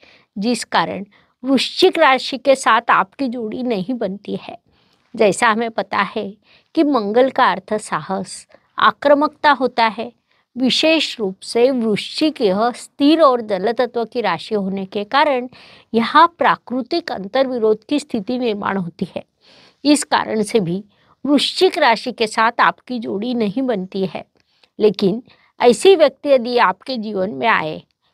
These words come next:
या किसी कारण से भी वृश्चिक जातक के साथ आपका संबंध आए तो वह अधिक संवेदनशील होगा।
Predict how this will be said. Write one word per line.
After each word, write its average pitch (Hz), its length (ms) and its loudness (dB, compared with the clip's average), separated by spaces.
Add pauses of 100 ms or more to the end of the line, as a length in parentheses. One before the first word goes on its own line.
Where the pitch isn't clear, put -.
(140)
या 285 80 4
किसी 311 420 2
कारण 214 400 2
से 202 200 -6
भी 214 200 -2
वृश्चिक 262 580 -6
जातक 202 360 0 (100)
के 202 100 -2
साथ 185 340 0 (460)
आपका 240 500 2
संबंध 208 520 -6
आए 202 440 -4 (460)
तो 320 180 6
वह 226 300 2
अधिक 233 460 0
संवेदनशील 202 840 -6
होगा। 185 340 -8